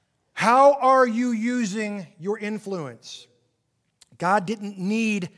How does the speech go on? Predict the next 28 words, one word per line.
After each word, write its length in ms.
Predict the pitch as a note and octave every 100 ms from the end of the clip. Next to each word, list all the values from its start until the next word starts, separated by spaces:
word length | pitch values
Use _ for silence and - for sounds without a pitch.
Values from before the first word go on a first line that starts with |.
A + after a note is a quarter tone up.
| _
Titus 500 | - F3+ F#3 F3 E3+ -
on 200 | E3 E3
Crete, 360 | - F#3+ E3+ C#3+
but 160 | E3+
God 260 | E3+ E3 C#3+
chose 640 | - B3 B3+ A#3 F#3 - _ _
to 80 | -
use 280 | F#3 G#3 F#3+
him 120 | F#3+
there 180 | F#3 F3+
to 80 | F3
put 160 | G3
a 60 | F#3+
mess 500 | F3 F#3+ F3 - - _ _
in 120 | F#3 G3
order 360 | A3 G#3 E3+ D3 _ _
so 360 | - - D#4+ E4+
that 260 | A3+ C#3 - _
Titus 400 | - A3+ C4+ C#4+
would 100 | C4+
be 120 | G#3 A#3+
dignified 640 | E3 C4 B3 F3+ G3+ F#3
as 100 | F3
resembling 580 | F#3+ F3+ G#3+ B3+ C4+ B3+
and 140 | G3+
reflecting 460 | F#3+ - B3+ B3+ G3+
his 160 | G3
creator. 680 | - - A#3 C4 C4+ D3+ G#2+